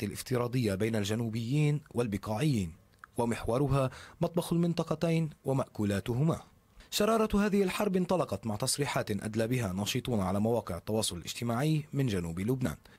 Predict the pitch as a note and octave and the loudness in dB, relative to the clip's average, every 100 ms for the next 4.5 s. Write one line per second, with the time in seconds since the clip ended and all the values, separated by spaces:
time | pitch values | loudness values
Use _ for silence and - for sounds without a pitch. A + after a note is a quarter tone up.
0 | - - _ - D3+ G2 E2+ F2 - A2+ | -20 -20 _ -4 0 0 0 -4 -2 -2
1 | A2 - C#3+ C#3+ B2+ D3+ E3 E3+ E3 C3 | -2 0 0 0 0 0 2 2 2 0
2 | - D#3+ B2+ - C#3+ C3+ C3 C#3+ C#3 - | 0 -2 0 0 2 2 2 2 0 0
3 | A#2 G#2+ G#2+ G2+ G#2 G2 F2+ F2+ - F2+ | -2 0 0 0 0 0 -2 -4 -6 -6
4 | F2 G2 D#3 E3 E2 | -4 -2 -2 -2 -6